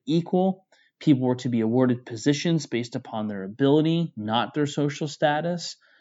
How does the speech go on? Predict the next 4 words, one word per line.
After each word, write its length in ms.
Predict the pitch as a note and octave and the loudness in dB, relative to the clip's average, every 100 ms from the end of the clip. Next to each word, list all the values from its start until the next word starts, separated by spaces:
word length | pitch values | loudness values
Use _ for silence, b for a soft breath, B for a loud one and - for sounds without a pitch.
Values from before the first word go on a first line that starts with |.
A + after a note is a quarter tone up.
| b _ C4+ | b _ -6
They 280 | C#3+ A#2+ | 0 0
secured 580 | A#2+ - A#2+ C3+ A#2 A#2 | 0 -8 -4 -2 -2 -2
private 400 | - B2 A2 - | 0 0 0 -6
property, 640 | - B2+ C#3+ E3+ E3 F3 | 2 2 4 2 2 0